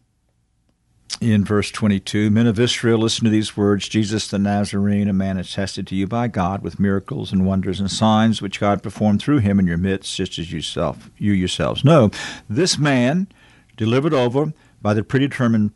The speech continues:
plan and foreknowledge of God, you nailed to a cross by the hands of godless men and put him to death." So here we see that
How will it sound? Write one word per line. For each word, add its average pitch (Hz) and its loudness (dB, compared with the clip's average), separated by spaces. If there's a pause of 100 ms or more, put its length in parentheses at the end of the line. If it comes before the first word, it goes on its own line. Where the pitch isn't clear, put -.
plan 131 0
and 104 2
foreknowledge 117 0
of 90 -8
God, 104 0 (340)
you 123 0
nailed 120 0
to 113 -2
a 98 -2
cross 98 0
by 90 -2
the 87 -2
hands 104 2
of 95 -8
godless 90 -4
men 135 2 (520)
and 107 2
put 117 0
him 98 0 (160)
to 95 -4
death." 87 -4 (880)
So - -6
here 120 4
we 160 4
see 98 4
that 98 -2